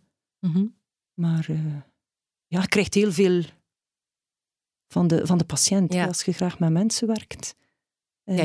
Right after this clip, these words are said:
Speaker 2: Ehm,
Speaker 1: kan echt iets betekenen in het leven
Speaker 2: ja,
Speaker 1: van mensen,
Speaker 2: en zoekt
Speaker 1: hè?
Speaker 2: een tof team, want dat is wel belangrijk.
Speaker 1: Ja.
Speaker 2: Als je een, een goed team hebt, dat is al een halve start om goed vertrokken te zijn.
Speaker 1: Mhm.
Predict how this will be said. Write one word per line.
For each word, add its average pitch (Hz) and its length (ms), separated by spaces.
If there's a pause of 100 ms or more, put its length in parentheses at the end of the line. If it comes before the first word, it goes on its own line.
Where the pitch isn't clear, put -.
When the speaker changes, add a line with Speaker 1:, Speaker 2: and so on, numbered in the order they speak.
Speaker 2:
Ehm, 170 80
Speaker 1:
kan 185 160
echt - 340
iets - 320
betekenen 151 680
in 147 120
het 139 120
leven 147 280
Speaker 2:
ja, 165 80
Speaker 1:
van 156 100
mensen, 156 180
Speaker 2:
en 160 60
zoekt 180 260
Speaker 1:
hè? - 60
Speaker 2:
een 165 220
tof - 260
team, 151 240
want 160 160
dat 165 100
is - 80
wel 135 160
belangrijk. 131 600
Speaker 1:
Ja. 151 160 (440)
Speaker 2:
Als - 240
je - 340 (360)
een, 175 180
een 175 160
goed - 260
team 214 180
hebt, 190 240
dat 165 220
is 160 160
al 160 140
een 156 220 (220)
halve 190 320
start - 420
om 156 180
goed - 340 (420)
vertrokken - 480
te - 100
zijn. 156 280 (100)
Speaker 1:
Mhm. 151 240